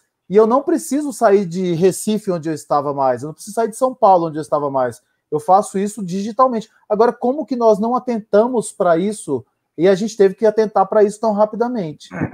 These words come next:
Então, quando você fala assim, "O que que a gente tem que, eu formei há quinze anos, formei há dez anos", a gente tem que tá atento a essas mudanças. E como que a gente tá atento a essas mudanças? Olha, se você ficar só lendo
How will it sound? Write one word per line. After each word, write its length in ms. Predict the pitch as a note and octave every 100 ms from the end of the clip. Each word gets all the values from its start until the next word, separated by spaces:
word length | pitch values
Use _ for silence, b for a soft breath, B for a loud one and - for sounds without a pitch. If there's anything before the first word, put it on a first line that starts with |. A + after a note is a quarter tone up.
| -
Então, 200 | - A3+
quando 180 | B3+ B3+
você 140 | B3+
fala 220 | - A#3
assim, 340 | G#3+ A3 F#3+ D3
"O 60 |
que 160 | - C4+
que 120 | C4+
a 60 | B3
gente 340 | G#3+ A3+ -
tem 200 | - A3+
que, 120 | G#3
eu 320 | G3 E3+ D#3+ E3
formei 360 | G3+ F#3 G#3
há 60 | G3+
quinze 360 | - G3+ E3
anos, 160 | F3+ G3
formei 220 | F3 F3
há 40 | E3
dez 240 | E3+ D3+
anos", 260 | G3 G#3 - _ _ _ -
a 100 | F3
gente 200 | A#3 -
tem 140 | C#4
que 60 | -
tá 100 | A3+
atento 420 | G#3+ A3+ C4+ -
a 140 | G3 A3
essas 320 | A#3 A#3 A#3
mudanças. 580 | C4 G#3+ G#3+ A3+ F3+ D#3
E 80 | G#3+
como 200 | E4 E4
que 80 |
a 20 | C#4+
gente 140 | A#3+
tá 100 | A#3+
atento 240 | A3+ A3
a 20 | A3
essas 160 | G#3+
mudanças? 580 | A3 G3+ F3 D3 C3+ - _ _ -
Olha, 280 | G3 E3+ D3+
se 140 | F3
você 280 | G3 G#3 C#4
ficar 300 | C#4 - G3+
só 240 | - A#3+
lendo 540 | B3+ F#3 E3+ D3 C#3